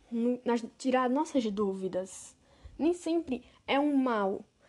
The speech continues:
mas o seu uso excessivo pode causar, hum, vários danos. E por isso, sempre usar com consciência. Às vezes não pensamos onde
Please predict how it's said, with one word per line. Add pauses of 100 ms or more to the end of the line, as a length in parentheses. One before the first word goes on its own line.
(140)
mas
o
seu
uso
excessivo (520)
pode
causar,
hum, (400)
vários
danos. (1600)
E
por
isso, (160)
sempre
usar
com
consciência. (1300)
Às
vezes
não
pensamos
onde